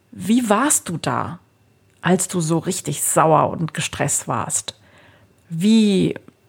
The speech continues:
hast du dich körperlich gefühlt? Ist dir vielleicht warm geworden? Hast du so eine, so eine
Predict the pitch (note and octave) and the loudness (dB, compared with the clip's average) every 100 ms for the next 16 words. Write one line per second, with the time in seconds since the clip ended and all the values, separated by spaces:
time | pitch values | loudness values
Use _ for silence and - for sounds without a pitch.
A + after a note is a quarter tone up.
0 | _ _ _ _ - G3 - - F3+ E3+ | _ _ _ _ 0 0 0 0 0 0
1 | D#3+ - _ - - _ _ _ _ _ | -4 -10 _ -20 -20 _ _ _ _ _
2 | _ - F#3 - F#3+ A#3+ C#4 F#3 E3+ - | _ -2 0 0 2 4 4 4 2 0
3 | E3 - - A#3+ C#4 F#3 C3 - - E3 | -4 -4 -2 2 2 2 -2 -6 -4 -6
4 | - - C3+ - - - - - D3+ D#3+ | -6 -8 -8 -10 -20 -20 -14 -6 0 4
5 | F3+ C#4+ B3+ D#3+ B2+ C3+ - - C#3 D3 | 4 6 6 4 2 0 0 0 -2 -4
6 | D#3+ D#3 D#3 D3 D#3+ - - _ - D#3+ | -4 0 0 0 -4 -14 -20 _ -8 -2
7 | D3+ D3 C#3 B2 | 0 0 -2 -6